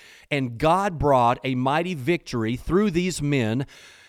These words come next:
allowing these men to do mighty deeds and to walk in the shadow of God's glory.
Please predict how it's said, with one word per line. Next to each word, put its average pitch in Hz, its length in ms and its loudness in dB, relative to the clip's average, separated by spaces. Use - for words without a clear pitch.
allowing 190 600 2
these 170 260 -4
men 143 360 -2
to 139 120 -6
do 139 160 0
mighty 175 420 -2
deeds 127 480 -4
and 139 200 -8
to 143 100 -2
walk 147 560 -2
in 147 100 -4
the 131 80 -2
shadow 127 640 0
of 127 240 -4
God's 131 340 -2
glory. 117 540 -2